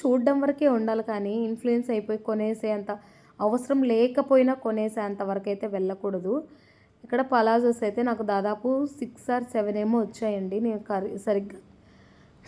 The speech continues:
మర్చిపోయాను, సిక్స్ అనుకుంటాను. చూపిస్తాను లాస్ట్లో. పలాజోస్ అయితే తీసుకున్నానండి. ఏదైనా డ్రెస్సెస్ మీదకి ఇంట్లో ఉన్నప్పుడు అలా యూజ్ అవుతాయి కదా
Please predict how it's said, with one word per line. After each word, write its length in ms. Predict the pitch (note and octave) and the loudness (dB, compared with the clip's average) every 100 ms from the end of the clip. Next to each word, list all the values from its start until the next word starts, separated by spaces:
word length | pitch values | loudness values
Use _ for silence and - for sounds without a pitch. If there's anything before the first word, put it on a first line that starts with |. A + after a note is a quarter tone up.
| C4 B3+ | 8 10
మర్చిపోయాను, 680 | A#3 B3 - C4 A#3+ G#3+ A#3+ B3+ | 8 2 2 6 6 6 4 0
సిక్స్ 220 | A#3+ - | -4 0
అనుకుంటాను. 580 | A3 A3 B3+ A#3+ G#3 G3+ D4+ - - - - - - - - - - - - - | 0 2 0 2 0 2 0 -4 -16 -20 -20 -20 -20 -20 -20 -20 -20 -20 -16 -2
చూపిస్తాను 520 | B3 B3+ B3+ A3 G#3 | 0 0 -2 0 2
లాస్ట్లో. 440 | G3 G3 G3+ A3 A3 C#4+ C#4+ | 2 2 -2 0 0 2 2
పలాజోస్ 440 | A#3 A3 A3+ A#3 A3+ | 4 4 4 2 2
అయితే 160 | G#3 A3 | -2 0
తీసుకున్నానండి. 800 | G#3 G#3 - G#3+ G3+ G3 F#3+ G#3 C#4 D4 - - - _ _ B3 A3+ | 2 0 0 -2 0 0 0 0 -2 -4 -12 -20 -20 _ _ -2 2
ఏదైనా 240 | A3+ B3 B3 A3 | 6 6 4 4
డ్రెస్సెస్ 340 | A3 A3 A3 A3+ | 2 2 0 0
మీదకి 220 | G#3+ A3 | 0 -2
ఇంట్లో 240 | G#3 G#3 G#3 | -2 0 0
ఉన్నప్పుడు 320 | G#3 G3+ G3+ G3+ | 0 -2 0 2
అలా 120 | G3+ G3 | 2 2
యూజ్ 180 | G3+ G#3 | 2 4
అవుతాయి 300 | G3+ G3+ G3 F#3+ | 2 2 0 0
కదా 160 | F#3+ | -2